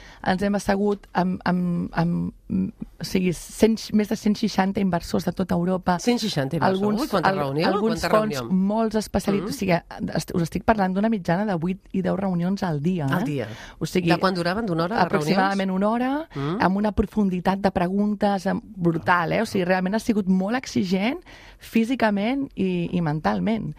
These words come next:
Speaker 1: Però ens hem divertit molt i hem après molt. Clar, tu imagina't, o sigui, pots veure la reacció en el, en el, en el teu pitch d'inversió, a lo que tu vols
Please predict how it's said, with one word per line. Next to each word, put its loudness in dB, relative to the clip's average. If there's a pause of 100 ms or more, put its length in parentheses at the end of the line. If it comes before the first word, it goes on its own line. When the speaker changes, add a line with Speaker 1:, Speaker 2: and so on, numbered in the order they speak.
(340)
Speaker 1:
Però 6
ens 0
hem 2
divertit 0
molt 2
i 2
hem 2
après 2 (100)
molt. 2
Clar, 2
tu 2
imagina't, 0
o 0
sigui, 2
pots 0
veure 2
la 2
reacció 0 (460)
en 4
el, 0
en 0
el, 2
en 0
el -2
teu 0
pitch -2
d'inversió, 0
a 2
lo 0
que -2
tu 0
vols -2